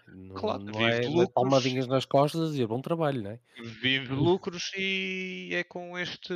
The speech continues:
Speaker 2: com este dinheiro também que fazemos também ter, eh, uma empresa como a Sony
Speaker 1: Sim.
Speaker 2: e, se possivelmente, ter mais consolas como a PlayStation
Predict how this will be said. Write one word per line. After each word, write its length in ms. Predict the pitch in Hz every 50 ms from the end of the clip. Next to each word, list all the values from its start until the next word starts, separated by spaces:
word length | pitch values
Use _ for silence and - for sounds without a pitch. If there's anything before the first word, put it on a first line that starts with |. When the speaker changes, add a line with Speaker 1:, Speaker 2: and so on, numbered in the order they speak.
| 170 170 170 170 170 170 170 165 165 165 160 - - - 160 - _
Speaker 2:
com 340 | - - 160 156 156 156 156
este 360 | 156 147 - - - - 165 156 151 151 151 151 147 147 151 147 147 147 _ _ _ _ _ _ _
dinheiro 360 | 151 147 147 147 147 151 147 -
também 380 | - 156 143 143 147 147 147 - - -
que 960 | - 151 151 151 151 151 147 143 143 143 143 143 143 143 143 143 - - - - - - -
fazemos 480 | - 127 120 113 123 127 131 135 - -
também 340 | - - 135 135 135 135 131
ter, 280 | - - 143 135 135 127 139
eh, 260 | 139 139 139 139 139
uma 260 | - 139 143 139 143
empresa 540 | 139 139 139 - - 135 135 131 120 131 131
como 240 | - - 131 131 131
a 100 | 131 127
Sony 540 | - - - 143 143 139 139 143 143 - -
Speaker 1:
Sim. 0 | 143
Speaker 2:
e, 760 | 139 139 135 131 131 131 127 123 123 120 101 92 120 123 127
se 160 | - - - -
possivelmente, 800 | - - - - 131 120 123 123 123 123 127 123 123 - - - _
ter 200 | - - 127 120
mais 300 | 123 123 123 120 120 117
consolas 800 | - - - 120 - - - 123 117 117 120 120 120 - - -
como 340 | - - 127 117 113 113 113
a 100 | 110 110
PlayStation 520 | - - 110 101 - - 104 104 - -